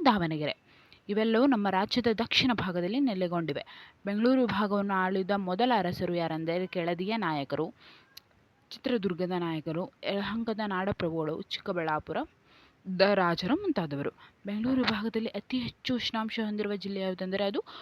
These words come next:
ಕೋಲಾರ ಜಿಲ್ಲೆ. ಈ ಭಾಗದಲ್ಲಿ ಅತಿ ಹೆಚ್ಚು ಉಷ್ಣಾಂಶ ಕಂಡುಬರುತ್ತದೆ. ಬೆಂಗಳೂರು ವಿಭಾಗದಲ್ಲಿ ಅತಿ ಕಡಿಮೆ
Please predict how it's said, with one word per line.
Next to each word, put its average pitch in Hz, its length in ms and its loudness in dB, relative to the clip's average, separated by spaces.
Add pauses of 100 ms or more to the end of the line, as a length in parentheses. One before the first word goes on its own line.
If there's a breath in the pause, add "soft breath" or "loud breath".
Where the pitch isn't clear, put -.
(240 loud breath)
ಕೋಲಾರ 185 420 0
ಜಿಲ್ಲೆ. 160 340 -6 (360 soft breath)
ಈ 240 80 -2
ಭಾಗದಲ್ಲಿ 208 480 -2
ಅತಿ 202 220 -4
ಹೆಚ್ಚು - 440 -2
ಉಷ್ಣಾಂಶ 175 600 -4 (100)
ಕಂಡುಬರುತ್ತದೆ. 165 600 -2 (1200 loud breath)
ಬೆಂಗಳೂರು 202 400 4
ವಿಭಾಗದಲ್ಲಿ 214 680 2
ಅತಿ 285 560 -4
ಕಡಿಮೆ 233 480 0